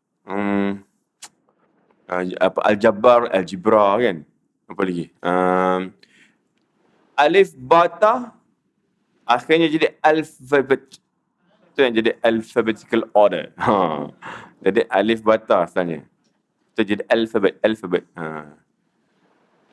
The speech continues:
Ha, gitulah lebih kurang. Ada banyak lagi lah. Tapi kalau dalam bahasa Melayu cukup banyak bahasa Arab yang jadikan bahasa Melayu. Contohnya apa? Banyak.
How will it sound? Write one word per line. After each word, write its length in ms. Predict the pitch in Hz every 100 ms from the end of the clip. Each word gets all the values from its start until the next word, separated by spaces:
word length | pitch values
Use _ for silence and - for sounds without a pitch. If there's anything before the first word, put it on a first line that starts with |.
| _ _ _
Ha, 160 | 85 87
gitulah 260 | 92 131 110
lebih 220 | 101 113
kurang. 320 | 123 98 -
Ada 160 | - 95
banyak 260 | 98 110
lagi 180 | 101 110
lah. 120 | 110 90
Tapi 240 | 104 -
kalau 180 | 143 135
dalam 300 | 127 127 131
bahasa 240 | 131 135 139
Melayu 340 | 139 143 156 -
cukup 340 | 147 - 143
banyak 300 | 113 107 78
bahasa 340 | - 98 - 98
Arab 380 | 101 117 - -
yang 240 | 107 101
jadikan 560 | 98 101 107 107 101 98 - -
bahasa 180 | 98 98
Melayu. 240 | 95 87 _ _ _ _ _ _ _ - - - _ _ _
Contohnya 400 | 101 101 123 127
apa? 180 | 117 85
Banyak. 380 | 76 82 92